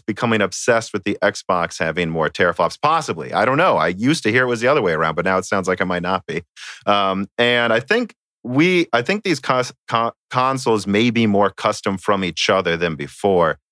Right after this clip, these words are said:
similar to what happened with the P S three sixty generation, where there was really a debate to be had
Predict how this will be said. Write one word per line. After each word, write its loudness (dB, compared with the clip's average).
similar 2
to -2
what 2
happened -2
with -4
the -4
P -2
S 0
three -2
sixty -2
generation, -2
where 0
there -2
was 0
really 4
a 2
debate -2
to -14
be -6
had -2